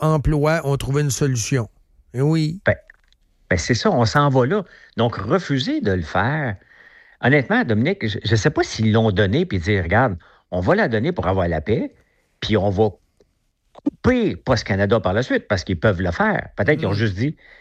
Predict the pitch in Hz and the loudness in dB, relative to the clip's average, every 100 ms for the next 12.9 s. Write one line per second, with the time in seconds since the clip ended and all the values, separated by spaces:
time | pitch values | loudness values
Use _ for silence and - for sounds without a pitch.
0 | _ - 123 147 110 107 180 185 127 220 | _ -2 0 0 -2 0 0 2 2 2
1 | 247 123 156 165 107 - 123 285 302 165 | 0 -2 -2 -2 -6 -6 -6 -4 -4 -2
2 | 302 113 - 131 - 92 82 127 233 _ | -2 -2 -2 -4 -2 -4 0 0 0 _
3 | _ _ - _ _ - 107 110 98 190 | _ _ -20 _ _ 0 2 4 2 0
4 | 113 110 - 95 98 104 92 82 143 123 | 0 -4 -6 -2 -2 -2 -2 -4 -2 -2
5 | - 90 90 214 202 90 - 98 - - | 0 -2 0 0 0 -2 0 0 -2 -8
6 | - 92 101 - 285 131 113 233 311 110 | -10 -4 -2 -2 -2 -2 0 0 0 0
7 | 123 180 - 131 - - _ _ _ - | 0 -2 -4 -8 -8 -20 _ _ _ -8
8 | - 170 165 135 294 269 117 - - 214 | 0 2 4 2 2 2 2 0 -2 0
9 | 277 143 113 208 - _ _ _ _ _ | 0 0 0 -2 -4 _ _ _ _ _
10 | _ _ _ _ 117 110 196 214 339 320 | _ _ _ _ 0 2 2 2 0 2
11 | 160 165 _ _ 117 131 127 131 117 156 | -2 -4 _ _ -10 -6 -6 -6 -6 0
12 | 127 123 131 120 104 - 107 131 | 2 2 -4 -8 -8 -8 -8 -8